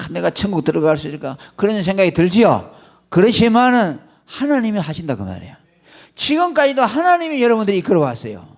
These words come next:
여러분들이 뭐 믿어 온 줄 아세요? 저는 백 프로 그렇게 고백할 수 있어요. 나는 내가 믿었다고 생각 안 합니다. 하나님이 믿도록 해주셨어요. 믿음을 지키도록 해주셨어요.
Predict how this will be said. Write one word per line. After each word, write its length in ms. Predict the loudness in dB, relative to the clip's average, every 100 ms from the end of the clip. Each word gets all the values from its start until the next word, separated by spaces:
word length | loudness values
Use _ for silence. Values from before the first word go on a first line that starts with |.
| _ _ -4
여러분들이 520 | 0 2 0 -2 -4
뭐 100 | -6
믿어 260 | -6 -6 -6
온 100 | -4
줄 140 | -4
아세요? 480 | -4 -6 -10 -12 -16 _ _ _ _
저는 320 | -10 -8 -8 -10
백 180 | -12 -12
프로 240 | -10 -8
그렇게 220 | -8 -10
고백할 420 | -12 -12 -10 -10
수 140 | -12 -18
있어요. 140 | -20 _ _ -10
나는 360 | -4 -4 -4
내가 260 | -4 -2 -2
믿었다고 480 | -4 -4 -4 -4 -6
생각 300 | -12 -12 -12
안 100 | -12
합니다. 300 | -14 -16 -18 -20 -6
하나님이 600 | -2 0 0 -2 -6 -10
믿도록 560 | -10 -10 -2 0 0
해주셨어요. 600 | -4 -8 -12 -12 -14 -16 -20 _ _ _ _ _ _ _ -18 -2
믿음을 460 | 2 2 0 -2
지키도록 560 | -4 -4 0 4 4 4
해주셨어요. 680 | 2 -2 -6 -6 -8 -12